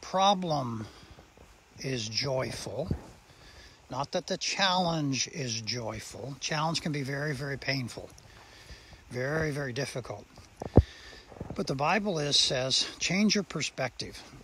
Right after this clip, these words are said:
<clears throat> James one two says, "Consider it all joy, uh, my brethren, brothers and sisters, when you encounter various trials." Notice it says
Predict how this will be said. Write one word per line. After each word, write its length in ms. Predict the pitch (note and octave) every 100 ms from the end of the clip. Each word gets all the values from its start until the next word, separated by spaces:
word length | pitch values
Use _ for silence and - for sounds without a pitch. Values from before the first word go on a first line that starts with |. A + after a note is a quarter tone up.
| -
<clears throat> 480 | - - E3 B2+ A2+
James 380 | A2 D3+ D#3+ C3+
one 500 | C#3 D#3 F3 G3+ F3 - -
two 340 | - F3+ C3+
says, 400 | D3 - C3 C3
"Consider 560 | - C#3 - G3+ G3+ G#3
it 60 | F3+
all 200 | D#3 D3+
joy, 720 | A#2 C#3 D3 A#2+ G#2 C3 C3 - - - - - - - - - - - - - -
uh, 400 | C3+ A#2+ A#2 G#2+ G#2 G2+ - - - - -
my 220 | D3+ C3+ B2+
brethren, 680 | B2 D3+ D3 C3 A#2+ D#3 -
brothers 400 | D3+ D#3 D3+ A#2+
and 120 | A2+
sisters, 600 | - D#3+ - A#2 B2+ - - - - - - - - - - - - - - -
when 420 | D3+ D#3 G#3+ A#3 A3
you 340 | F#3 G3 F#3
encounter 920 | F3 D3+ - E3 E3 D3 D#3+ D#3 D3+
various 540 | A#2 C#3+ C#3+ C#3+ C#3 -
trials." 580 | - B2 A2+ F2 G#2+ C#3+
Notice 460 | C3+ F3 F#3+ -
it 100 | D3+
says 520 | - E3 D3 C#3+ -